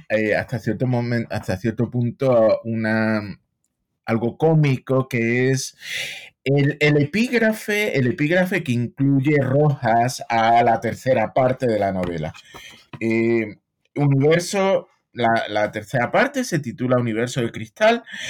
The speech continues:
y, y es un poco extraño decir que, que mi fragmento favorito en una novela de quinientas nueve páginas es algo que precisamente no escribe Rojas, ¿no? Pero,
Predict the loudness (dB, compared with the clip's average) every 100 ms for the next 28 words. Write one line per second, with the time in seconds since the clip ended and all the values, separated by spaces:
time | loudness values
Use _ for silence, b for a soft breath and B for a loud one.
0 | -6 -6 B -12 -14 -8 -2 -2 -4 -10
1 | -6 0 0 0 -2 -2 -2 -2 -2 0
2 | 0 -2 -6 -4 -4 -4 -4 -2 0 -2
3 | -6 _ -6 -4 -2 -4 -4 -6 -4 -6
4 | -4 -4 0 0 0 -4 -4 -2 -2 -4
5 | -4 -4 -4 -2 -2 0 0 -2 -4 -4
6 | -4 -6 -4 -4 -2 -2 -2 -4 -4 -4
7 | -6 -10 B B B B _ -2 2 4
8 | 2 2 2 2 4 4 2 0 0 0
9 | 2 2 2 0 -2 -2 -2 0 0 2
10 | 2 2 -2 -2 -6 -4 -2 0 -2